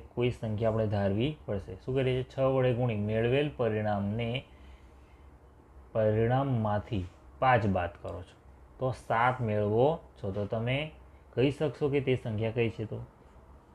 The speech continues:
પહેલાં ધારવી પડશે. ધારો કે તે સંખ્યા એક્સ છે, આપણે એક્સ ધારી લઈએ છીએ. હવે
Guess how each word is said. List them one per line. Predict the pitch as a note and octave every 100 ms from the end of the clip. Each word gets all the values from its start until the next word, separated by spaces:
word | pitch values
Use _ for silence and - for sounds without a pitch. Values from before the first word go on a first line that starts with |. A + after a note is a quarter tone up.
| - - - - - - - - - -
પહેલાં | - A2+ A#2
ધારવી | G#2+ G#2+
પડશે. | A#2+ C3+ - C#3+ D3 - - G#2 G2
ધારો | G#2+ G#2 A2
કે | A2 G#2+ G#2+ C3+ D#3+ - - - - - - - - - - - - -
તે | C3+ D3
સંખ્યા | C3+ A#2 G2 F#2+ - A2 F#2+ G2 A#2 C#3+ E3 - - - - - -
એક્સ | G#2+ G2+ - - -
છે, | A2 E2+ - - - - - - - - - - - - - -
આપણે | - A#2 A#2
એક્સ | B2 - -
ધારી | G#2+ G2 F#2+
લઈએ | F#2
છીએ. | F2+ A2
હવે | G2+